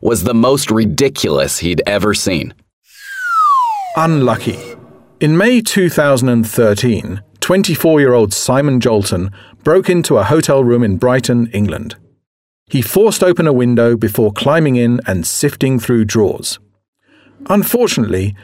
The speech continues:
Speaker 2: he woke up the guests, and they turned out to be three British police officers. In fact, the hotel was full of police officers who were taking part in an international football tournament,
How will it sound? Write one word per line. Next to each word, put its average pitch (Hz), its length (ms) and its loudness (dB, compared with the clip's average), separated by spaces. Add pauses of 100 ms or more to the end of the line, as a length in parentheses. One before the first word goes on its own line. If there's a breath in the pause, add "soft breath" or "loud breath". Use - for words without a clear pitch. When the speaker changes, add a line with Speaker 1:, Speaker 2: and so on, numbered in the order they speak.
(140 loud breath)
Speaker 2:
he 117 140 0
woke 139 280 2
up 139 100 -4
the 120 100 -2
guests, - 640 -4 (160)
and 95 160 -4
they 120 160 2
turned 139 280 0
out 131 160 -2
to 131 100 0
be 117 340 2 (280 loud breath)
three 160 580 0
British 135 460 0
police 113 320 0
officers. - 580 -4 (640 soft breath)
In 151 140 0
fact, - 500 -4
the 127 120 0
hotel 165 360 2
was 139 180 0
full - 340 0
of 95 140 -2
police 101 280 -2
officers 95 500 -4 (320 soft breath)
who 120 100 2
were 110 100 2
taking 185 340 2
part 135 380 2
in 104 80 2
an 98 240 -2
international 151 640 0
football 120 480 -2
tournament, 87 520 -6